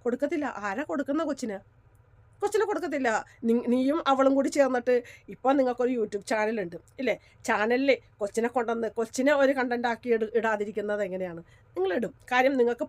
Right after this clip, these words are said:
പലതും കണ്ടന്റ് ആണ് അവിടെ. ഏ, പല കാര്യങ്ങളും നിങ്ങളിപ്പോ പല കാര്യങ്ങളും സോഷ്യൽ മീഡിയയിൽ വന്ന് ഓരോന്നും, ഏ, നിങ്ങൾ ആ, ഏ, പോകുന്നു, നിങ്ങൾ ഇല്ലാ-, ഇന്ന, അങ്ങനെ ചെയ്യുന്നു, ഇങ്ങനെ ചെയ്യുന്നു എന്നൊക്കെ പറഞ്ഞ് പല കാര്യങ്ങളും നിങ്ങൾ സോഷ്യൽ മീഡിയയിലുണ്ട്. അപ്പൊ ഈ കുഞ്ഞിനെയും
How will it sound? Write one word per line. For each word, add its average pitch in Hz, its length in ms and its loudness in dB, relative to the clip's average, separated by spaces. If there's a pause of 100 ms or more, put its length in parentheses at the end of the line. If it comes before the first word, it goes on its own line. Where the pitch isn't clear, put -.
പലതും 233 360 0
കണ്ടന്റ് 208 300 -6
ആണ് 190 140 -4
അവിടെ. 160 180 -10 (360)
ഏ, 208 200 -2
പല 254 160 4
കാര്യങ്ങളും 226 580 0
നിങ്ങളിപ്പോ 196 380 -4
പല 220 280 -2
കാര്യങ്ങളും 214 500 -2
സോഷ്യൽ 202 300 -6
മീഡിയയിൽ 196 260 -6
വന്ന് 202 240 -4 (280)
ഓരോന്നും, 202 520 -2
ഏ, 208 60 -4 (220)
നിങ്ങൾ 190 220 -2
ആ, - 20 0 (140)
ഏ, 185 200 -4 (600)
പോകുന്നു, 202 460 0 (160)
നിങ്ങൾ 196 180 -4 (500)
ഇല്ലാ-, 214 320 -2
ഇന്ന, 196 180 -4 (340)
അങ്ങനെ 208 200 -2
ചെയ്യുന്നു, 190 300 -2
ഇങ്ങനെ 208 260 -4
ചെയ്യുന്നു 208 260 -2
എന്നൊക്കെ 214 180 -8
പറഞ്ഞ് 220 200 -6 (260)
പല 285 140 2
കാര്യങ്ങളും 277 360 4
നിങ്ങൾ 254 140 0
സോഷ്യൽ 233 280 -4
മീഡിയയിലുണ്ട്. 208 400 -4 (320)
അപ്പൊ 185 140 -10
ഈ 262 180 0
കുഞ്ഞിനെയും 339 480 2